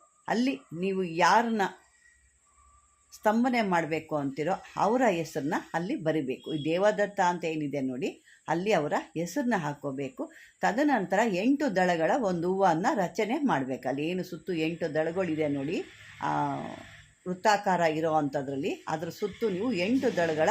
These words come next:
ಆಕಾರಗಳನ್ನ ಹಾಕೋಬೇಕು. ತದನಂತರ ಮಧ್ಯದಲ್ಲಿ ತ್ರಿಕೋನ ಬರ್ಕೋಬೇಕು ಹೇಳಿದ್ದೀನಿ. ನಂತರ ಇದನ್ನೆಲ್ಲ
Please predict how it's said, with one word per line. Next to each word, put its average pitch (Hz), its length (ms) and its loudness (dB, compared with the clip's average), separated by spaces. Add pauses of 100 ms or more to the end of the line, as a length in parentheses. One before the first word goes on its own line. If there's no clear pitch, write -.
ಆಕಾರಗಳನ್ನ 156 720 2 (300)
ಹಾಕೋಬೇಕು. 143 580 -4 (760)
ತದನಂತರ 220 540 2 (240)
ಮಧ್ಯದಲ್ಲಿ 190 520 2
ತ್ರಿಕೋನ 180 440 0 (260)
ಬರ್ಕೋಬೇಕು 165 580 -2
ಹೇಳಿದ್ದೀನಿ. 170 440 0 (520)
ನಂತರ 233 360 2 (200)
ಇದನ್ನೆಲ್ಲ 185 320 0